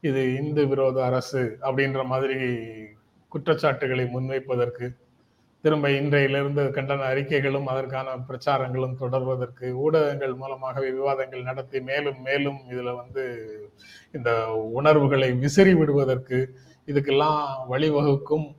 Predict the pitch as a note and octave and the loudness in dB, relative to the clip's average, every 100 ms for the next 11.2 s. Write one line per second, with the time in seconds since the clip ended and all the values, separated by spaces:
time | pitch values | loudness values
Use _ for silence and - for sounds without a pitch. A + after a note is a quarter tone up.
0 | _ D3 C3 C3 C#3 B2+ B2+ A#2+ A#2 A2+ | _ -10 -8 -4 -2 -2 -2 -2 -4 -6
1 | G#2+ G#2 G#2+ - - - _ _ _ _ | -8 -12 -18 -20 -20 -20 _ _ _ _
2 | _ _ _ _ _ _ _ _ - C#3+ | _ _ _ _ _ _ _ _ 0 2
3 | D#3 E3 F3 D3 D3 C#3 C#3+ D3+ C3+ C#3+ | 4 2 2 4 4 4 2 2 0 2
4 | D#3+ D#3+ D#3+ D#3+ E3+ F#3 D3+ B2+ - - | 2 0 0 -2 4 4 4 0 -8 -20
5 | _ - F#3+ G3 G3 F#3+ F#3 F3 F3 F#3 | _ -2 6 10 10 8 8 6 6 4
6 | F3+ F3 E3 D#3+ D#3+ D#3+ D#3 - F3+ F#3 | 4 2 2 2 4 4 0 0 -4 -2
7 | E3+ E3 E3 D#3 D#3+ E3+ E3+ E3+ D#3+ E3 | 0 2 4 2 2 2 2 -2 -2 -2
8 | D3+ D3 D3 C#3+ C#3+ C#3+ D3+ C#3 C#3+ C3+ | -2 -2 -4 -2 -4 -4 -4 -4 -6 -8
9 | C3+ C#3 C#3 B2+ A#2+ B2 B2 A2+ C3 B2 | -8 -8 -6 -6 -6 -8 -8 -8 -14 -12
10 | B2 A#2+ A#2 A2+ A2+ A#2 B2 C3+ A2+ A2+ | -10 -6 -4 -4 -8 -10 -12 -12 -12 -12
11 | G#2 | -14